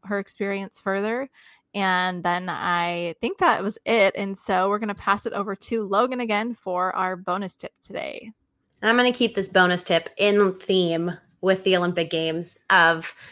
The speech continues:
Speaker 2: if you are somebody who wants to go to the Olympics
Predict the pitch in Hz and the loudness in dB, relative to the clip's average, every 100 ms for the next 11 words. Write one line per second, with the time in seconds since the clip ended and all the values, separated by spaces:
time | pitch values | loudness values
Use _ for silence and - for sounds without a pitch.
0 | - _ 247 254 262 202 208 208 202 196 | -20 _ 2 4 4 6 6 4 2 2
1 | 185 185 185 160 185 180 170 165 - _ | 4 2 0 -2 2 2 2 0 -4 _
2 | _ 175 185 202 196 247 214 208 202 190 | _ 0 2 2 2 0 2 4 4 2
3 | 180 180 | 0 -2